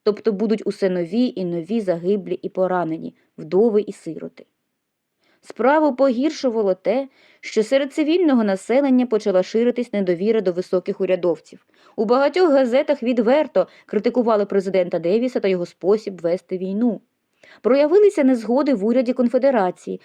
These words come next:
розходження в думках між президентом Девісом та генералами. Швидко знецінювались гроші.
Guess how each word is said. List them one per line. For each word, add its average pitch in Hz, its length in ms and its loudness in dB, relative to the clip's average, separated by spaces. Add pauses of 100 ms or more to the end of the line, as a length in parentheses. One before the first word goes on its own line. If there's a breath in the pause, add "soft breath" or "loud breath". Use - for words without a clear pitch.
(160 soft breath)
розходження 247 600 0
в 196 40 0
думках 214 460 0
між 208 140 -4
президентом 196 640 -2
Девісом 240 440 -2
та 233 100 0
генералами. 240 640 -2 (680)
Швидко 208 560 -2
знецінювались 196 680 0
гроші. 165 420 -10